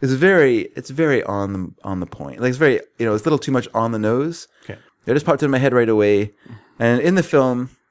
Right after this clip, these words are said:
Speaker 1: as we
Speaker 2: On
Speaker 1: head
Speaker 2: the cat's nose.
Speaker 1: as we head towards the climax.
Speaker 2: Yeah. By the way, if you're, if you're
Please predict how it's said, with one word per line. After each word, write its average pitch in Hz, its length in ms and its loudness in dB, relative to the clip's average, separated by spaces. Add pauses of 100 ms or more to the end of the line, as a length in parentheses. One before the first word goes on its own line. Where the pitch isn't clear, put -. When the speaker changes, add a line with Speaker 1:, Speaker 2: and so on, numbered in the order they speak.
(140)
Speaker 1:
as 117 100 -4
we 127 60 2
Speaker 2:
On 127 80 2
Speaker 1:
head 180 160 2
Speaker 2:
the - 60 -20
cat's 139 360 -2
nose. 104 440 -8
Speaker 1:
as 147 120 0
we 156 100 4
head 196 140 2
towards 202 220 4
the 196 80 -4
climax. 113 600 -2
Speaker 2:
Yeah. - 100 -2
By - 20 4
the 185 80 0
way, 113 180 2
if 139 160 -2
you're, 175 180 4
if 165 180 0
you're 160 240 0